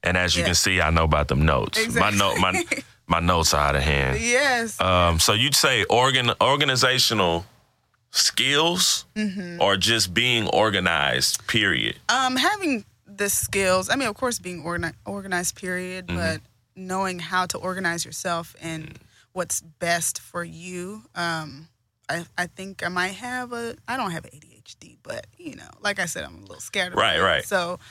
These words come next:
Speaker 2: I have to find out what works best for me. I have to talk out loud sometimes when I'm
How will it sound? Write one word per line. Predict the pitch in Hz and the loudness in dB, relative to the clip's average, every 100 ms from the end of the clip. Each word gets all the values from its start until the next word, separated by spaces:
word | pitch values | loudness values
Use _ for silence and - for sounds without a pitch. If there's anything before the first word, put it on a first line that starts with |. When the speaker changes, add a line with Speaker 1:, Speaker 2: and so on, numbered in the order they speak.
| - - - | -20 -20 -6
Speaker 2:
I | 196 | -6
have | 196 | -6
to | 190 | -6
find | 190 185 | -2 -2
out | 180 165 | -2 -4
what | 170 - - | -6 -8 -10
works | 185 185 - | -8 -4 -4
best | 175 175 - | -4 -4 -4
for | 180 | -6
me. | 185 180 | -10 -6
I | 175 | -6
have | 180 220 | -6 -10
to | 170 | -10
talk | - 180 180 185 | -6 -6 -6 -8
out | - - | -12 -6
loud | 170 180 185 | -2 -2 -2
sometimes | 180 196 - 202 202 202 | -6 -12 -6 -4 -4 -8
when | 185 170 | -10 -8
I'm | 160 156 151 | -6 -8 -12